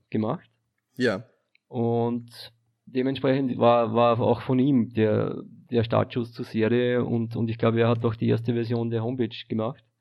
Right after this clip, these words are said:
Speaker 2: Mhm.
Speaker 1: Und ich hab das dann übernommen, ein paar Monate später.
Speaker 2: Mhm.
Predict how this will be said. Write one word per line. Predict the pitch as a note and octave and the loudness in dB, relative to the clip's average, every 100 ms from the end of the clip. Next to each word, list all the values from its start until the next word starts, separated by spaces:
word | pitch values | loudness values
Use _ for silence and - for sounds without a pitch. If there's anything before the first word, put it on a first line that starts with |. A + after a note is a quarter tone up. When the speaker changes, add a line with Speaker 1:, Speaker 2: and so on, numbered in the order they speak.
| _ _ _ _ - | _ _ _ _ -16
Speaker 2:
Mhm. | A#2+ | -10
Speaker 1:
Und | F#3 B2 | -4 -2
ich | B2 | 2
hab | C3 | 2
das | C#3 A#2+ | 2 -2
dann | B2 B2+ | 0 2
übernommen, | B2+ A#2+ A2+ A2+ | 4 4 4 4
ein | G#2 A2+ | 0 -6
paar | A2+ G#2+ | -6 -4
Monate | G#2+ G#2 G#2 | -2 -2 -6
später. | - G#2+ A2+ C#3+ G3+ _ _ _ _ - | -8 -8 -6 -6 -8 _ _ _ _ -16
Speaker 2:
Mhm. | A2 D3+ | -12 -12